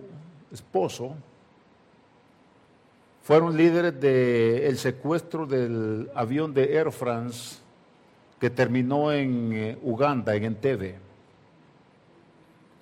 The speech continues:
y murió abatida por el comando israelí que llegó para liberar a los, eh, eh, rehenes. ¿Qué pasó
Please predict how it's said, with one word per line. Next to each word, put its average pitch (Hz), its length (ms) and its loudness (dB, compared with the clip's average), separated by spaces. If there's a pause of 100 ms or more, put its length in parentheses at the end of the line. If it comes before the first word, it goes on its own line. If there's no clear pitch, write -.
(220)
y 127 80 0
murió 127 400 6
abatida 143 560 4
por 123 160 0
el 107 100 -4
comando 123 600 -2
israelí 113 600 -2 (960)
que 113 140 -4
llegó 113 200 -2
para 120 280 -2
liberar 110 480 -4 (200)
a 123 80 -12
los, 107 380 -14
eh, 98 40 -12 (1160)
eh, 107 160 -8
rehenes. 104 800 -6 (3500)
¿Qué 156 120 4
pasó 156 500 -2